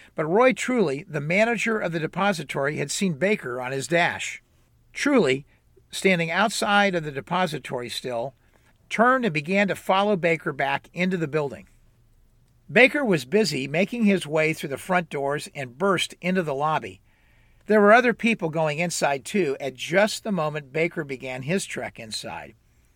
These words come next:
Baker immediately yelled out to anyone that could show him where the stairs or elevators were.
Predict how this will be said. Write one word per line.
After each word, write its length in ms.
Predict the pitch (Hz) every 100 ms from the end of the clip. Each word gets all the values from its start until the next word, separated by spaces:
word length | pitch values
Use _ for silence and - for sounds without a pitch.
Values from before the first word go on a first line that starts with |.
| _ _ _ _ 147
Baker 400 | 214 240 262 254
immediately 680 | 170 160 240 262 220 214
yelled 340 | 185 170 196 185
out 240 | 160 160
to 140 | - -
anyone 420 | 202 202 180 170
that 100 | 151
could 140 | 143
show 300 | - 190 180
him 140 | 175 156
where 140 | 156
the 80 | 143
stairs 560 | - 170 170 170 170
or 160 | 156 147
elevators 640 | 151 151 143 139 139 131
were. 360 | 139 135 107